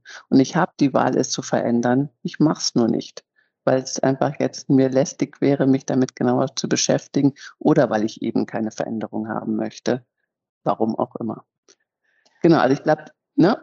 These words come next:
Shitstorm-Gefahr eher niedrig, würde ich mal so sagen. Man muss es geschickt machen und man muss es wirklich im Zusammenspiel dann auch mit den I-T-Lern machen, mit H R, mit dem Betriebsrat, vielleicht auch mit den Juristen,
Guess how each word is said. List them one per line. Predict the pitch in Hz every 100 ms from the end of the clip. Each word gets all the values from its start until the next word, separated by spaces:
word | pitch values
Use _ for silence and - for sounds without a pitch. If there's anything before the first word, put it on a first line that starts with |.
| _ _ - _ _ _ _
Shitstorm-Gefahr | - 196 - - 165 165 165 - 160 -
eher | 147
niedrig, | 135 165 240 220 220 -
würde | 151 151
ich | - -
mal | 190 190
so | 196 190
sagen. | 190 185 190 196 196 - _ - - _
Man | 151 151
muss | 156 -
es | -
geschickt | 139 - 185 _
machen | 180 185 196 175
und | 147 160
man | 156 156
muss | 151 160
es | 147
wirklich | 147 160 160 160
im | 156 156
Zusammenspiel | 147 135 139 151 - - 156 151
dann | 139 147
auch | - 147
mit | 143 135
den | 135 127 131 - -
I-T-Lern | 131 - 175 170 160
machen, | 151 151 143 147
mit | 156
H | 185 147
R, | - 143 139
mit | 147 160
dem | 160
Betriebsrat, | 156 - 143 135 - - 139 139 _ _ _ _ -
vielleicht | 123 123
auch | 120 131
mit | 117
den | 127
Juristen, | 131 143 185 - -